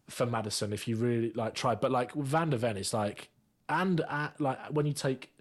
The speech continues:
Romero out of the equation as well for at least the next few games, like, that is catastrophic. And I think it's just, you know, especially,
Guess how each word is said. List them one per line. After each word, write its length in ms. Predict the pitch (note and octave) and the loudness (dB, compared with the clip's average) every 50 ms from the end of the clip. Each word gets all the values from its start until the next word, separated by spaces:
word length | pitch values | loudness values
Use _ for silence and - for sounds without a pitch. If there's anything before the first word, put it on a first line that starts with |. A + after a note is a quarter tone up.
| _ _ - - - - - _ - | _ _ -20 -20 -20 -20 -18 _ -2
Romero 460 | B2 A#2+ A#2+ B2+ B2+ B2+ A#2+ A#2 A2+ | 0 0 2 2 2 4 4 4 4
out 160 | A2 A2 A2 | 2 0 -2
of 60 | G2+ G#2+ | -2 -2
the 80 | A#2 | -2
equation 420 | A2+ - - B2 A2+ A2+ G#2 A2 A2 | -2 0 0 2 2 2 2 0 -2
as 100 | G#2+ - | -2 0
well 180 | B2 A#2 A2 | 2 2 2
for 140 | G#2+ - B2+ | 0 -2 -4
at 60 | A2+ | -2
least 220 | A2+ A#2 A2+ - - | 0 0 0 0 -2
the 60 | A#2 | -2
next 200 | A#2 A#2 - - | -2 -4 -4 -4
few 240 | - B2 A#2 A#2 A2+ | -2 0 0 0 0
games, 340 | - G#2+ - - G2 - | -4 -6 -12 -12 -12 -10
like, 140 | - G#2+ B2 | -10 -6 -2
that 220 | B2+ C#3 C3+ C3+ - | -2 -2 -2 -2 -4
is 100 | A2+ - | -8 -8
catastrophic. 880 | - - B2+ A#2+ - - G2+ - - A#2 G#2+ - - F2+ - - - A#2+ | -8 -6 -8 -6 -6 -6 -6 -4 -2 -2 -2 -2 -6 -12 -14 -12 -8 -4
And 100 | A#2 A#2 | -4 -2
I 40 | |
think 340 | G#2+ B2 A#2+ A2+ G#2+ - - - - - - - - - - - - - - - - - _ - | 0 0 -2 -2 -4 -8 -14 -20 -20 -20 -20 -20 -20 -20 -20 -20 -20 -20 -20 -20 -20 -12 _ -2
it's 200 | B2+ G2+ - - | -2 0 0 0
just, 380 | - C3 A2+ - - - - - _ _ _ - | 0 0 0 0 -2 -4 -6 -12 _ _ _ -6
you 100 | - B2+ | -2 -2
know, 140 | G#2+ G#2 G#2 | 0 0 0
especially, 640 | G#2+ - - E3 D3 - D#3+ C#3+ C3 - C3 - | 0 0 0 0 2 2 2 2 2 0 -2 -6